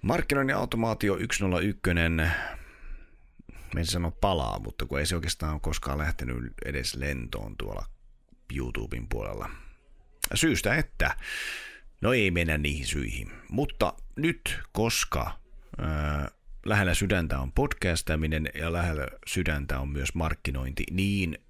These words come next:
yhdistetään nämä kaksi asiaa ja Markkinoinnin automaatio yksi nolla yksi jatkossa siis lähtee podcast-saralle. Lyhyitä jaksoja ja tutkaillaan sitä, että mihin markkinointi on menossa, mitä on markkinoinnissa siellä tulevaisuudessa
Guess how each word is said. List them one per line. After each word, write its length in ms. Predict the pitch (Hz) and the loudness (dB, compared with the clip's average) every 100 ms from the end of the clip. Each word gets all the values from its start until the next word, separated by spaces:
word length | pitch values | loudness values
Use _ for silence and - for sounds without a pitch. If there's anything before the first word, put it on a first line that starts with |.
| - | 0
yhdistetään 800 | 117 95 82 - 73 76 76 85 | 2 4 2 0 0 -2 0 0
nämä 280 | 117 98 71 | 2 2 0
kaksi 380 | 65 - 67 | -4 -2 -2
asiaa 420 | 64 - 69 69 71 | 0 -2 -2 0 0
ja 140 | 71 | 0
Markkinoinnin 560 | 82 85 - 69 73 73 | 0 0 0 0 0 0
automaatio 560 | 107 98 95 90 - | 2 2 2 2 0
yksi 260 | 82 - - | 0 -2 0
nolla 160 | 85 | 0
yksi 320 | 80 82 - - | 0 -2 -2 0
jatkossa 580 | 87 80 - - - 71 | 0 0 -2 -2 0 2
siis 280 | - - - | 2 0 -2
lähtee 400 | 67 - - 76 | -2 -2 -4 -2
podcast-saralle. 1300 | - 71 - 69 - - - - - 120 76 73 - - - - - - - - - - _ - | 0 -2 -2 -2 -2 -6 -4 0 4 4 4 2 0 -4 -4 -4 -4 -6 -8 -10 -16 -20 _ -4
Lyhyitä 280 | 175 160 95 | 4 4 6
jaksoja 420 | 123 147 - 98 | 2 2 2 4
ja 160 | 80 76 | 4 2
tutkaillaan 600 | - 113 - 82 73 67 | 2 0 2 2 2 2
sitä, 300 | 131 - 95 | 0 2 2
että 140 | 80 | 2
mihin 240 | 85 104 87 | 2 2 2
markkinointi 600 | 104 - - 71 58 - | 2 0 -4 -4 -4 -4
on 80 | 64 | -2
menossa, 440 | 127 127 - 92 | 0 0 2 2
mitä 400 | 92 92 92 87 | 2 2 0 2
on 400 | 90 90 85 80 - - - _ - - - | 0 0 0 -2 -6 -20 -20 _ -20 -14 -8
markkinoinnissa 800 | - 101 98 - 85 80 78 - | 0 2 2 2 2 2 2 0
siellä 200 | - 82 80 | 0 0 2
tulevaisuudessa 960 | 92 85 78 73 80 76 73 - 80 | 2 4 2 0 0 0 0 0 0